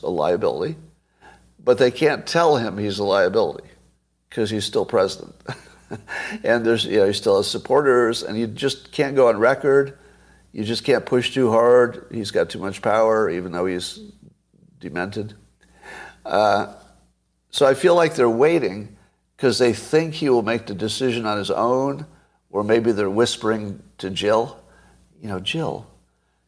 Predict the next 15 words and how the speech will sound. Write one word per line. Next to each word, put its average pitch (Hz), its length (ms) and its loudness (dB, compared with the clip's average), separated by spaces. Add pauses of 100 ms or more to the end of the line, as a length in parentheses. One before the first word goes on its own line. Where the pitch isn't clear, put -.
(160)
he's, 175 320 -6
uh, 151 140 -6
he's 165 220 -6
looking 165 220 -6
a 139 60 -4
little 151 160 0
tired 143 380 -10
lately. - 400 -16 (600)
I'm 101 220 -2
not 165 180 2
saying 156 240 -2
he 143 160 -4
shouldn't 135 320 -4
run, 104 360 0
but 87 260 -2